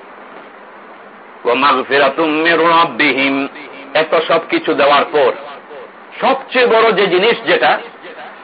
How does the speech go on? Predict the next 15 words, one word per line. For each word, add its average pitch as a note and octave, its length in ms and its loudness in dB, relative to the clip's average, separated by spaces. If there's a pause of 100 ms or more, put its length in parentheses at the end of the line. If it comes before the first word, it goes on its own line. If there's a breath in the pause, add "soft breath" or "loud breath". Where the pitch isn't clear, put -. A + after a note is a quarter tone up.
তাদের D#3+ 280 2
রবের C3 380 2
পক্ষ C#3+ 320 -2
থেকে B2 280 0
ক্ষমা। A#2+ 380 2 (1700)
সেই F#3+ 280 -2
অপরাধবোধ G3+ 760 2 (340)
মানুষকে F3+ 400 0
বড় D#3+ 220 2
যাতনা D3+ 440 2
দেয়। A#2+ 200 2 (1000)
মানুষ D#3 320 2
যদি D#3+ 160 0
অপরাধ D3+ 420 4
করে, - 280 2